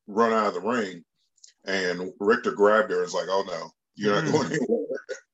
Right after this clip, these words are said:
Speaker 2: And, uh, it's like, "Look here, you know, old lady," because at this point, Moolah had to be in her sixties.
Speaker 1: Yeah.
Speaker 2: Yeah, because, I mean, she had
Speaker 1: Or
Speaker 2: held
Speaker 1: either,
Speaker 2: that
Speaker 1: maybe,
Speaker 2: late fifties,
Speaker 1: maybe
Speaker 2: early
Speaker 1: late
Speaker 2: sixties.
Speaker 1: fifties, because I know she won the women's title from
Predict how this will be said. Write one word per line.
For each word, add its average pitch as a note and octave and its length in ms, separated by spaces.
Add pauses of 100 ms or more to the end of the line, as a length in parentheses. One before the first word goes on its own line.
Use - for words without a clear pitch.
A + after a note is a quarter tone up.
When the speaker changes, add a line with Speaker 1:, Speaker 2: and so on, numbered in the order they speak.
(720)
Speaker 2:
And, B2+ 160
uh, B2+ 160
it's - 80
like, C3 140
"Look C#3+ 160
here, C#3 360
you C3 100
know, B2+ 120
old B2 180
lady," B2+ 260
because B2 300
at C3 140 (120)
this D3 180
point, C3 420 (440)
Moolah C#3+ 360
had C#3 180
to C3 60
be B2+ 100
in A#2 80
her G2+ 100
sixties. - 560 (1300)
Speaker 1:
Yeah. F#2+ 260 (640)
Speaker 2:
Yeah, G#2 300
because, B2 280
I B2+ 40
mean, B2+ 240
she - 280
had D3 100
Speaker 1:
Or B2 60
Speaker 2:
held C#3 280
Speaker 1:
either, - 0
Speaker 2:
that C3 180
Speaker 1:
maybe, C#3+ 340 (520)
Speaker 2:
late C3+ 260
fifties, E3+ 300
Speaker 1:
maybe - 0
Speaker 2:
early D3+ 180
Speaker 1:
late C#3 160
Speaker 2:
sixties. D3 380
Speaker 1:
fifties, D3 80 (240)
because - 220
I A2 100
know B2+ 280
she B2 240
won A2+ 600 (760)
the G#2 80
women's A3 340
title A2+ 400
from F#2+ 220